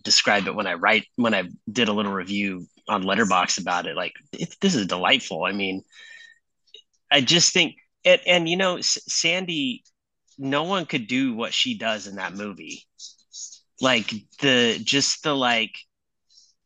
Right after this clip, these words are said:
sad sack, she does it so funny. I, I don't know, man. She's, she's great. She's just phenomenal. Uh, she's not only phenomenal in that, she's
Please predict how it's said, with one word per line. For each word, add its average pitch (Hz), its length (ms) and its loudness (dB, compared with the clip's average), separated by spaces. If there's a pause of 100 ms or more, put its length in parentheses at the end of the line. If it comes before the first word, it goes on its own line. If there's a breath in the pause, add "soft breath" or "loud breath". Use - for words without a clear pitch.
(340)
sad 139 500 0
sack, 131 480 -2
she 135 220 -2
does 131 260 -4
it 113 100 -10
so 110 280 -6
funny. 143 920 2 (460)
I, 117 420 -2
I 131 40 0
don't 117 160 -4
know, 110 160 -2
man. 95 340 -6
She's, 123 280 0
she's - 600 0
great. 90 540 -8 (200)
She's 120 440 0
just - 480 -8
phenomenal. 90 880 -6
Uh, - 160 0
she's 175 240 4
not 240 160 6
only 151 180 6
phenomenal 113 520 0
in 98 60 -8
that, 98 180 -2
she's 110 200 -2